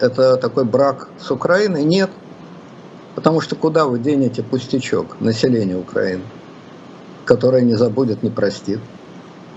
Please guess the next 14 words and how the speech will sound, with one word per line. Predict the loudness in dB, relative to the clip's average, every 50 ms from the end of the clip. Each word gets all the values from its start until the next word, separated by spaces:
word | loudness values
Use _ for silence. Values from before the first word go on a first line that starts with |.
| -20 -20 -20 -14 0
которое | 2 2 2 4 2 4 4 4 2 0 -4 -12 -20 -20 -20 -20 -20 -18 -16 -16 -14 -14 -16 -16 -16 -18 -16 -10 -2
вместо | 0 2 4 4 2 2 0 -4 -2
денацификации | 0 2 2 2 0 -2 -4 -8 -4 -4 -4 0 0 0 0 0 -4 -6 -6 -6 -6 -6 -10 -18 -20 -20 -20 -20 -20 -20 -20 -20 -20 -20 -18 -4 -2
получилось, | -2 0 0 -2 0 0 2 2 2 0 -2 -4 -8 -6
э, | -4 -2 0 0 0 0 0 -2 -4 -4 -4 -2
резкое | 2 4 4 4 4 2 -2 -2 -2 0 0 -2
ухудшение | -4 -4 -4 -4 -4 0 0 0 2 2 0 0
отношений | -2 -2 -2 -2 0 0 0 2 0 0
к | 0 0 2
России? | 2 2 2 0 -6 -8 -8 -6 -6 -8 -10 -12 -16 -20 -20 -20 -20 -8 -2
Вы | 2 2 2
получаете | 2 2 0 0 0 2 2 2 2 4 2 2
враждебное | 2 4 4 4 2 2 2 2 2 2 2 2 0 0 -2
население | -4 -6 -6 -4 -4 -4 -4 -4 -4 -6 -8 -10